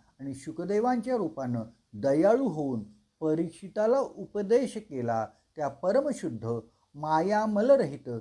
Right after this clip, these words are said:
शोकरहित, अविनाशी, परम सत्य स्वरूप भगवंतांचं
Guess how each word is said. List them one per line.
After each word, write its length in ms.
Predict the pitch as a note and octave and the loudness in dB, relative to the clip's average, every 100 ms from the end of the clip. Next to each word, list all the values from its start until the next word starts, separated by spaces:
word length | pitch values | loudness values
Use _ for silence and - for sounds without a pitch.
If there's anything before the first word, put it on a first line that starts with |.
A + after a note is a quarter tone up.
| - _ - | -10 _ -18
शोकरहित, 760 | - G#3 C#4 D4 G3 D3 - B2+ A#2 - _ | -2 0 0 0 -2 -4 -4 -4 -4 -12 _
अविनाशी, 960 | G#3 B3 A#3 G3 D3 C3 - C3 A#2+ _ _ - | 4 4 4 0 -2 -6 -8 -10 -12 _ _ -2
परम 340 | A#3 G#3+ D3 - _ - | 0 0 -2 -12 _ -10
सत्य 400 | A3+ A#3 - C4+ | -6 -6 -4 -2
स्वरूप 540 | A#3+ - C#3+ D3 C3+ - _ - | -2 -2 -2 -2 -4 -8 _ -6
भगवंतांचं 1080 | C3+ D#3+ A#3 G#3+ D#3+ C3 B2 B2 B2 A#2+ | -2 2 2 0 0 0 -2 -4 -4 -4